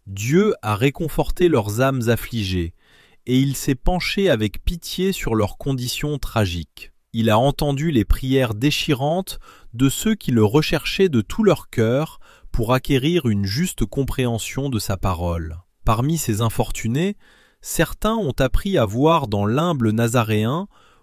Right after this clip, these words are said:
rejeté et crucifié par leur père, le véritable Messie d'Israël. Et tandis qu'ils sondaient les prophéties qui leur étaient familières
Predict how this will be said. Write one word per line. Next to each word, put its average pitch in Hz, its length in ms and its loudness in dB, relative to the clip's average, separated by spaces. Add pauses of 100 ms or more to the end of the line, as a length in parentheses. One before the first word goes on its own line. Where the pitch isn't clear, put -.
(100)
rejeté 151 880 4
et 98 80 -4
crucifié - 680 -4
par 101 200 0
leur 95 220 -2
père, 165 560 -2 (380)
le 113 180 4
véritable 156 800 2
Messie 120 420 -2
d'Israël. 90 840 -4 (260)
Et 113 100 2
tandis 160 420 0
qu'ils 214 200 -2
sondaient 160 440 2
les 131 140 2
prophéties - 640 -2
qui - 140 -10
leur 98 180 0
étaient 101 220 -2
familières 123 960 -2